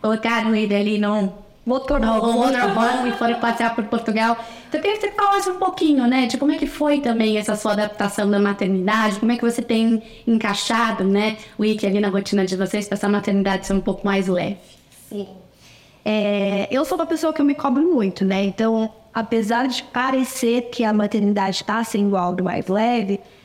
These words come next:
Speaker 2: eu acho que, que muita coisa, não só eu, mas as mães, elas passam e fica lá,
Speaker 1: Internaliza.
Speaker 2: né? Internaliza, né? Elas acabam não, não expressando tanto. Mas pensando assim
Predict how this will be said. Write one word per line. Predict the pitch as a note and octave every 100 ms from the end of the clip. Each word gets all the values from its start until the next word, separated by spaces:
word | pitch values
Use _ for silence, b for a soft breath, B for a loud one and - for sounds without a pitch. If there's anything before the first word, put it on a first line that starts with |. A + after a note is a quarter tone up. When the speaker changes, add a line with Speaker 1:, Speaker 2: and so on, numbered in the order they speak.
| B -
Speaker 2:
eu | G3+
acho | G#3+ A3 -
que, | C4 B3
que | - B3
muita | A3+ C4 D#4
coisa, | E4 B3+ B3+
não | B3 C4+
só | C4+
eu, | B3 A3 A#3+
mas | A3+ G#3+
as | A3
mães, | A3+ A3+ A#3+
elas | A#3+ A#3 A3+
passam | A3+ A3 A3+ C#4 C4+ C4+
e | C4+ B3+ C4
fica | C4 D4 D4 D4+ D#4 -
lá, | A#3 B3 A3+
Speaker 1:
Internaliza. | G#3+ A3 A3 A3+ G3+ A#3+
Speaker 2:
né? | A#3
Internaliza, | A#3 B3 B3 C4 B3+ G3+ F3
né? | G3
Elas | G3+ G3
acabam | G3+ G3+ G#3 G#3+
não, | G#3+ A3+
não | A3+ A3+
expressando | A3 - B3+ - A#3+ C4+
tanto. | - F#3+ F3+ - - B B B B
Mas | A3+ A#3 C#4 - - -
pensando | B3+ B3+ C#4 C#4+
assim | D4+ C4 A#3